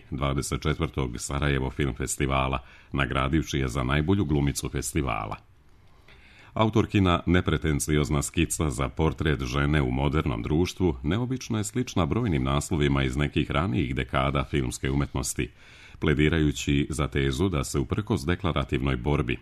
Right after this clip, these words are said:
pojavnim oblicima i uznapredovaloj rodnoj korektnosti, taj status nije bitnije izmenio. Jedan dan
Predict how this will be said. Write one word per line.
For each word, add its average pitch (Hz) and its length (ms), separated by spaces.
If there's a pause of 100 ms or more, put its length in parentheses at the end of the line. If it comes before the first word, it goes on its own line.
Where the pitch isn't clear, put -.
(300)
pojavnim 67 480
oblicima 80 600
i 65 140
uznapredovaloj 67 800
rodnoj 67 300
korektnosti, 87 720 (420)
taj 113 200
status 78 520
nije 73 260
bitnije 62 460
izmenio. 62 540 (1160)
Jedan 113 480
dan 58 360